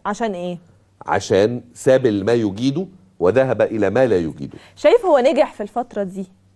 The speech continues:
Speaker 1: عشان خاطر هو طلع حالة مختلفة في وقت المصريين كانوا محتاجين يشوفوا فيه حاجة مختلفة؟
Speaker 2: مليون في المية.
Speaker 1: يمكن لو كان ظهر في وقت تاني ما كانش خد نفس النجاح ونفس السكسي؟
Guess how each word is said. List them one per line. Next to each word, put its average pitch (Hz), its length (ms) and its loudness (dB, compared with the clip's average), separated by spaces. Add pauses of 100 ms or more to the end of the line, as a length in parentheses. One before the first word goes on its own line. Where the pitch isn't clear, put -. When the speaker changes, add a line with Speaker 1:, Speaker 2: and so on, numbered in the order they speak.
Speaker 1:
عشان 208 240 -8
خاطر 262 280 -6
هو 247 280 0
طلع 240 200 0
حالة 254 500 0
مختلفة 233 680 -4 (300)
في - 100 -10
وقت 214 240 4 (300)
المصريين 196 560 -8
كانوا 190 220 -6
محتاجين 208 600 -4
يشوفوا 220 400 -4
فيه 233 260 -4
حاجة 226 240 -2
مختلفة؟ 220 460 -4
Speaker 2:
مليون 160 280 2
في - 80 -10
المية. 277 100 0
Speaker 1:
يمكن 285 180 0
لو 220 120 4
كان 220 200 -2
ظهر 247 380 0
في 226 200 -10
وقت - 360 0
تاني 220 440 -4 (220)
ما 190 60 -10
كانش 262 340 -10
خد 226 260 -8
نفس 214 260 -6
النجاح 190 380 -6
ونفس 214 200 -6
السكسي؟ 202 480 -6